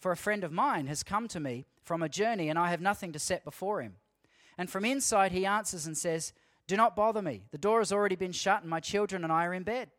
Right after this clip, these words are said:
I cannot get up and give you anything.' I tell you, even though he will not get up and give him anything because he's his friend, yet because of his persistence,"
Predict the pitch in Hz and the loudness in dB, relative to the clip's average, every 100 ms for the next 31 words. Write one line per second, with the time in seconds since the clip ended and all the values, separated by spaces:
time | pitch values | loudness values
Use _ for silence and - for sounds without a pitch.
0 | _ _ - 175 220 247 208 175 165 165 | _ _ -6 -2 2 2 2 -2 -4 -4
1 | 160 170 180 180 214 240 - 147 101 _ | -6 -6 -6 -6 -4 -4 -4 -8 -8 _
2 | _ _ _ _ - 180 - 247 240 135 | _ _ _ _ -4 -2 2 4 4 -2
3 | - _ - 247 311 320 277 254 220 214 | -6 _ -4 -2 0 0 0 0 0 -2
4 | 208 170 190 180 180 160 170 160 170 170 | -2 -2 0 0 -2 -6 -4 -4 -4 -4
5 | 165 170 160 156 156 139 127 127 - 226 | -4 -6 -6 -6 -6 -6 -8 -10 -10 -6
6 | 262 110 85 - _ _ - - 180 185 | -6 -6 -12 -20 _ _ -20 0 0 2
7 | 175 208 262 262 208 226 - - 180 160 | -2 2 2 2 0 -2 -4 -6 -4 -2
8 | - 294 - - 117 - - | 0 0 -2 -4 -8 -10 -10